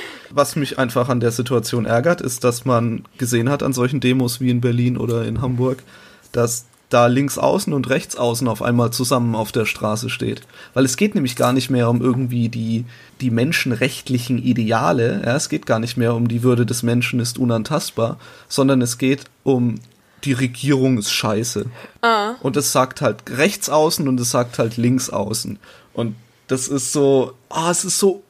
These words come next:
Speaker 1: unreflektiert extrem.
Speaker 2: <laughs> Ja, ich glaub, von den, von den Demonstrationen habe ich tatsächlich irgendwie immer nur so einzelne Aspekte mitbekommen. Also genau, ganz grundsätzlich ist es schon so, dass wir demonstrieren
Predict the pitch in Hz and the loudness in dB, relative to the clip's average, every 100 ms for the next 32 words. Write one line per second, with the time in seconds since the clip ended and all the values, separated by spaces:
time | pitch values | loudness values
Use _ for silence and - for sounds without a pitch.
0 | - 214 226 214 202 175 - 190 170 143 | 0 2 4 2 2 0 2 0 2 -2
1 | - - 117 107 104 254 277 - - _ | -8 -6 -4 -2 -2 -2 -4 -6 -16 _
2 | - 226 226 226 233 - 226 220 214 220 | -6 0 0 2 -2 0 0 2 2 -2
3 | - 226 220 214 214 220 - 233 226 233 | -4 -2 0 0 -2 -2 -4 -2 0 2
4 | 233 226 - 226 220 233 233 226 226 220 | 2 0 -2 -2 -4 -4 -6 -6 -4 -2
5 | 240 233 247 240 202 233 262 220 - - | -2 -4 2 2 2 -2 -2 -2 -4 -4
6 | - - - 208 202 - 208 214 202 - | -8 -8 -6 -6 -6 -8 -4 -4 -4 -10
7 | - - - 233 233 - _ _ - 226 | -12 -4 2 4 4 0 _ _ -2 2
8 | 226 233 233 269 277 285 226 247 254 254 | 4 2 0 -4 -2 -4 -2 -4 -2 -2
9 | - 247 247 226 220 - 214 214 208 208 | 0 0 0 0 -2 -2 0 0 0 -2
10 | - - 233 208 196 | -6 -2 0 0 -4